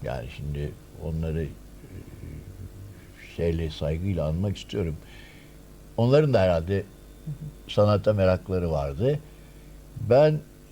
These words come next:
o yalnızlığımı o okulda, eee, ve hakikaten zor zamanları, eee, resme olan merakım ve, eee, bir tiyatro salonu vardı.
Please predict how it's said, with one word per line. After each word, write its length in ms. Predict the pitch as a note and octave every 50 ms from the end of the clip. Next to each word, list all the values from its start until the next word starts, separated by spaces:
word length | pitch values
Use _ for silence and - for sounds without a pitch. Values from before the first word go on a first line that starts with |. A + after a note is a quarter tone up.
| - - - -
o 120 | C3+ C#3 D3
yalnızlığımı 1120 | C3 B2 A#2+ A#2+ A#2+ A#2 A#2 A#2+ A#2+ A2 G#2+ G#2+ A#2+ B2 B2 A#2+ B2 B2 B2 B2+ A#2+ A2+
o 240 | F2+ F#2 F#2 F2 F2
okulda, 680 | F2 - - - D#2+ D#2+ D#2 D2+ G2+ A2 A#2 A2+ - -
eee, 680 | A2+ G#2 F#2+ F#2+ F#2 F#2 F2+ F2+ F#2 F2+ F2+ F2 F2 F2+
ve 60 | F#2
hakikaten 520 | F#2+ G#2 G2+ G2+ F#2+ - - G2 F#2+ F#2+ F#2 E2+ D2+ E2 D#2+ D#2 D#2+ E2 E2 E2
zor 280 | F#2 G2 G2 G2 F2+ E2+ D#2 D#2+ D2+ D2
zamanları, 800 | D2 D2+ D2+ D2+ D2+ D2+ D2+ D2+ D2 D2+ D#2 D#2+ G2+ A#2+ B2+ A#2 - - - - - - - - - - - - - - - - - - -
eee, 60 | - G2+ G2+ G2 G2 F#2 F#2+ G2 G2+ G2+
resme 460 | G#2 G#2 G2+ - - - A#2+ A#2 A2+
olan 320 | G2+ F2+ E2 D#2 D2 D2 C2+ C#2 D2+
merakım 720 | D#2+ D#2+ D#2+ D#2+ D#2 D2+ - - A#2+ A#2+ A#2 A2 G2+ F#2
ve, 240 | A#2 A#2+ A#2+ A2 - - - - - - - - - - - - - - - - - -
eee, 80 | F#2+ F#2+ G2 F#2+ F#2+ F#2 F#2 F#2 F2 F2 E2 - - - - - - - - G#2
bir 60 | G2+ -
tiyatro 420 | - A2+ A2 G#2 G2+ - A2 G2 F#2
salonu 560 | - - G2 F#2 F#2 F#2 F2+ F#2+ F#2+ F#2 E2+
vardı. 600 | F2 E2+ E2+ E2+ E2 F2 A2+ B2+ B2+ A#2+ A2 A2+